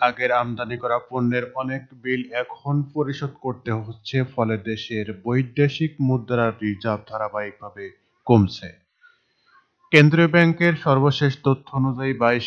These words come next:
জানুয়ারি দেশের বৈদেশিক মুদ্রা গ্রোস রিজার্ভ পঁচিশ দশমিক দুশো একুশ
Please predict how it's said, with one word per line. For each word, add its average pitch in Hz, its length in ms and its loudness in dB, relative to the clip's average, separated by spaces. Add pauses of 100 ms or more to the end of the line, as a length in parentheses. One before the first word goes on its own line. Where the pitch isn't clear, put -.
(140)
জানুয়ারি 117 560 -4 (120)
দেশের 117 420 -10
বৈদেশিক 139 560 -8
মুদ্রা 143 340 -2
গ্রোস 135 400 -2
রিজার্ভ 113 480 -4 (140)
পঁচিশ 147 360 -2
দশমিক 127 760 -4
দুশো 120 340 -6
একুশ 120 480 -8